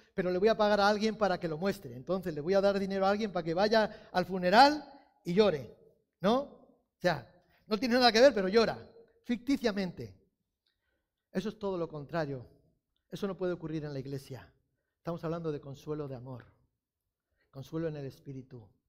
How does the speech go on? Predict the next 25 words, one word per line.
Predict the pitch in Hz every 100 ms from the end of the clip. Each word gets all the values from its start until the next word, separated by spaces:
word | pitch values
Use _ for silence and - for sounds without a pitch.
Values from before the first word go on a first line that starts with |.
| _ _ _ _ _ _ _ _
el | 127
amor, | 123 147 143 110 _ _
el | 135
amor | 127 147
de | 147 135
Dios. | 135 110 - _ _ _ _ _ _
No | 151
es | 160
fingido, | 165 - 170 135 107 - _ _ _ _ _ _ _ _ _
no | 151
es | 156
postureo, | - 165 - 151 156 160 113 104 _ _ _ _ _ _ _
tiene | 156 151
que | 139
ser | 156 151
real. | 131 139 139 107 - _ _ _
No | 156
somos | 175 170
plañideras. | - 175 160 156 165 135 107 - - _ _ _
¿Amén? | - 139 247 277 294 - - _ _ - - - - -
¿O | 170
hay | 226
aquí | 208
alguna | 220 220 214
plañidera? | 214 214 208 185 151 123